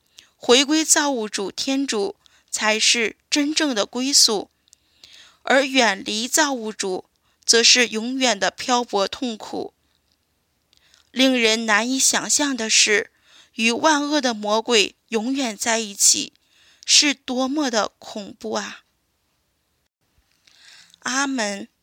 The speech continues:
在圣经表达了所有的信仰之后，以阿门结束。教会从古至今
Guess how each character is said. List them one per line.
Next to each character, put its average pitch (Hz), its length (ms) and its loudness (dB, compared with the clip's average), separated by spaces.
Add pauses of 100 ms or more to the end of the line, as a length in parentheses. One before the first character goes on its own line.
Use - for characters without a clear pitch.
(400)
在 285 300 2
圣 262 280 2
经 269 380 -2 (160)
表 208 220 2
达 196 180 2
了 214 160 2
所 214 380 4
有 254 180 0
的 - 160 2
信 226 220 2
仰 202 200 -6
之 214 220 -4
后， - 400 -4 (460)
以 220 180 -4
阿 220 260 -6
门 214 380 -6 (240)
结 208 260 -2
束。 - 380 -2 (1080)
教 226 280 4
会 226 240 0
从 226 280 0
古 220 220 -6
至 233 240 -4
今 269 380 0